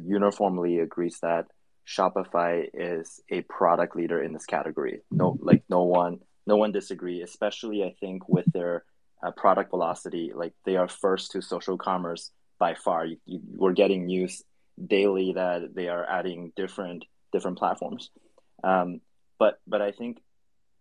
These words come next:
but as the stock, if you look at it as a stock, um, I think it's also fair to say that there's ten years of thirty percent cager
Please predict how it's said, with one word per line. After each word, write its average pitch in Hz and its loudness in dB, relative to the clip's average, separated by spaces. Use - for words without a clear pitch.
but - -4
as - -12
the 95 -10
stock, 117 0
if 101 -10
you 101 -8
look 101 -6
at 95 -4
it 92 -6
as - -10
a - -16
stock, 95 0
um, 87 -2
I 113 4
think 123 2
it's 113 0
also 110 2
fair 101 -4
to 98 -6
say 92 -8
that 87 -6
there's 92 -8
ten 120 -2
years 98 0
of 90 -6
thirty 98 0
percent 92 -8
cager 87 -2